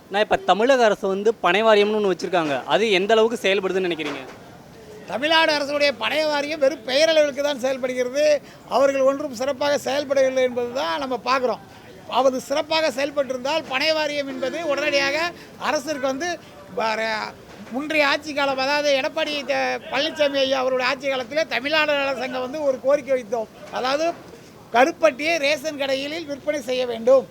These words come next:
Speaker 2: அப்படின்னு நாங்கள் கோரிக்கை வச்ச அந்த மேடையிலேயே அன்றைய முதல்வர் எடப்பாடி பழனிசாமி அவர்கள் உடனடியாக நிறைவேற்றி கருப்பட்டியை வந்து ரேஷன் கடையில் விற்பனை செய்து வந்தாங்க. திமுக ஆட்சிக்கு வந்ததுக்கப்புறம் ஒரு மூணு நாலு மாதம் கருப்பட்டி கிடைத்தது,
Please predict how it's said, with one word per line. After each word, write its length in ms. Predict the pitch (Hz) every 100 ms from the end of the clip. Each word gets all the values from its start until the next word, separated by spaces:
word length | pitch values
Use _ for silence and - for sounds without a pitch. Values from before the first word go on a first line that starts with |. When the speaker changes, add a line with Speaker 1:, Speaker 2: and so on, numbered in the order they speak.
| - - -
Speaker 2:
அப்படின்னு 300 | 220 285 330
நாங்கள் 220 | 302 269 233
கோரிக்கை 500 | 302 330 294 - 285
வச்ச 180 | 269 214 302 240
அந்த 180 | 277 311 269
மேடையிலேயே 480 | 294 311 277 285 330
அன்றைய 280 | 277 262 294 262
முதல்வர் 320 | 285 302 269
எடப்பாடி 300 | 269 294 285 226
பழனிசாமி 320 | 262 247 254
அவர்கள் 240 | 254 294 254
உடனடியாக 400 | 277 277 302 262
நிறைவேற்றி 460 | 254 277 220 269 359 370 - - - -
கருப்பட்டியை 500 | 269 320 311 277 277 240
வந்து 220 | 247 359 415 - - - -
ரேஷன் 280 | 294 330 320
கடையில் 260 | 277 320 320
விற்பனை 260 | 285 330 277
செய்து 220 | 277 269
வந்தாங்க. 260 | 247 220 170 - - - - -
திமுக 360 | 330 359 330 320 311
ஆட்சிக்கு 300 | 294 294 294
வந்ததுக்கப்புறம் 580 | 285 262 269 277 349 320
ஒரு 80 | 285
மூணு 160 | 349 339 302
நாலு 120 | 294 285
மாதம் 280 | 285 349 294
கருப்பட்டி 320 | 302 311 277 277
கிடைத்தது, 400 | 302 285 240